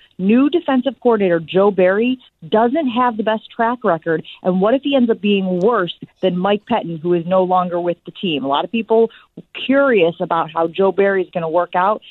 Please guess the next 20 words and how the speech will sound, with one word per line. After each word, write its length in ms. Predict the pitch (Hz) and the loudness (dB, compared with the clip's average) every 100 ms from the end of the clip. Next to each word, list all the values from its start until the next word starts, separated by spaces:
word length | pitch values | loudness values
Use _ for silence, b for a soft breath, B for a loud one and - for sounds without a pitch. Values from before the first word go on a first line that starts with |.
| B | B
If 80 | - | -10
he 160 | 190 240 | -2 0
ends 160 | 247 | 2
up 160 | 240 226 | 0 -2
being 400 | 220 220 202 202 _ - | -2 0 -2 -4 _ -2
what 140 | 185 | 0
his 200 | 185 151 | 0 -4
record 420 | 147 180 196 214 185 | -2 -2 0 -2 -2
has 140 | 165 | -2
indicated, 600 | - 202 233 240 247 254 - _ 185 | 0 0 2 2 2 0 -4 _ -2
that 140 | 147 | 0
would 100 | 170 | 0
be 100 | 170 | 0
a 60 | 165 | 0
worst-case 420 | 175 175 - 170 - | -2 -4 -8 -10 -6
scenario 400 | 175 151 135 131 | -4 -2 -4 -6
defensively 560 | 147 156 139 147 135 | -2 -2 -2 -8 -8
for 100 | - | -6
the 80 | 127 | -4
Pack. 240 | 147 - | -4 -6